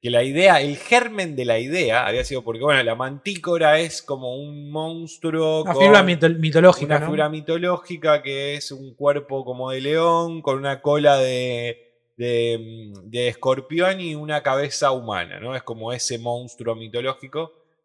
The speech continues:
Speaker 1: Y que él dice que, <laughs> medio cagándose de risa, porque en realidad era una historia media tonta, pero decía de que el germen de todo eso había sido que él tenía una amiga, mm, eh, una amiga lesbiana que se
Speaker 2: Ujú.
Speaker 1: parecía mucho a Justin Bieber.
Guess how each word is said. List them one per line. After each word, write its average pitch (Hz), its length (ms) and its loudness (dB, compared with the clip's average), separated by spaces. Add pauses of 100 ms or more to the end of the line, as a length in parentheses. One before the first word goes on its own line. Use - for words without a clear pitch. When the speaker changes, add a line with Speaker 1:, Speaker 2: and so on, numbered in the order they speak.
(180)
Speaker 1:
Y 117 140 -14
que 123 760 -6
él 151 140 -6
dice 160 300 -6
que, 120 260 -2 (140)
<laughs> - 140 -20
medio 135 180 -2
cagándose 135 480 -2
de 135 80 2
risa, 139 320 -2
porque 107 160 -6
en 104 80 -10
realidad 107 240 -4
era 127 60 -6
una 117 80 -10
historia 123 240 -4
media 123 240 -4
tonta, 139 320 0
pero 110 160 -4
decía 131 220 -2
de 123 100 -2
que 107 180 -6 (240)
el 117 160 -6
germen 156 320 0
de 123 120 -12
todo 143 180 -4
eso 147 160 -6
había 131 160 -2
sido 131 260 -8
que 117 80 -6
él 117 80 -8
tenía 131 160 -12
una 123 120 -8
amiga, 120 640 -2
mm, 101 260 -18 (400)
eh, 104 140 -6
una 123 200 -8
amiga 127 260 -4
lesbiana 165 540 -2
que 175 140 -2
se 185 80 -4
Speaker 2:
Ujú. 214 60 -4
Speaker 1:
parecía 110 340 -2
mucho 135 320 -4
a 117 40 2
Justin 117 460 -10
Bieber. 90 340 -8